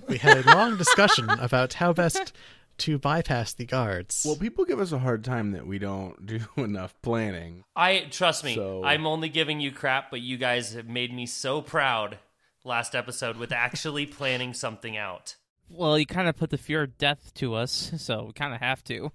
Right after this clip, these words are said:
Speaker 1: Yeah, he said no one was gonna die, so immediately that sent up red flags.
Speaker 4: I see a
Speaker 1: Uh,
Speaker 4: death flag.
Speaker 1: <laughs> So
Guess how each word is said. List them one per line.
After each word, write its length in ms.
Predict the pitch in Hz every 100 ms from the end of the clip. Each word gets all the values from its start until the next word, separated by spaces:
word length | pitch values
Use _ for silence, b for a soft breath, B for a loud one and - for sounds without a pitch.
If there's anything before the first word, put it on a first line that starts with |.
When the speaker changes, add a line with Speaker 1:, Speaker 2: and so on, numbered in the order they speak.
| _
Speaker 1:
Yeah, 140 | -
he 160 | 110 123
said 220 | 117 120
no 140 | 123 123
one 80 |
was 100 | 117
gonna 120 | 127 110
die, 360 | 113 104 98 -
so 480 | - - 101 101 98 _ _ _ _ -
immediately 320 | 117 117 110
that 180 | 104 -
sent 200 | 110 104
up 100 | - _ _ _ -
red 160 | 104 98
flags. 600 | 101 95 98 - - _ - 151 160 - _ _ - 320 - - _ _ - b b b b
Speaker 4:
I 120 | 151
see 220 | - 165
a 40 | 156
Speaker 1:
Uh, 60 |
Speaker 4:
death 180 | 147 139
flag. 540 | - 123 113 120 - - _ _ B B B B B B B - -
Speaker 1:
<laughs> 80 | - - - - - - - B B B _ _
So 800 | - - 131 120 117 113 113 110